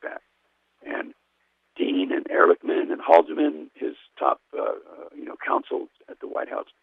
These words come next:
did not understand <clears throat> what the hold my father had on Nixon and what, what, what it was that Nixon was afraid that Hunt would, would, would speak about. And, uh, uh, during the height of, of Watergate and,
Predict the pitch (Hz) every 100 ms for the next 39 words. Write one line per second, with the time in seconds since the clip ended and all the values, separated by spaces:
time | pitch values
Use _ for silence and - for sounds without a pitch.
0 | _ _ _ - - 82 85 - - -
1 | - - - - _ _ _ _ - -
2 | - - 127 151 180 - _ _ _ _
3 | _ - - 151 185 - - - - -
4 | - - - 156 - - - - - -
5 | _ _ _ _ - 349 - _ - -
6 | - 427 - - 147 170 - - - -
7 | 143 135 - - - - 101 120 - _
8 | _ - - - 135 135 - - - -
9 | - - _ - - - _ - - _
10 | 302 294 - - - _ _ _ _ _
11 | _ _ - 339 - - - - 64 -
12 | - - _ 165 - - - - - 127
13 | 127 - 127 - - 143 - 117 110 -
14 | - - - - -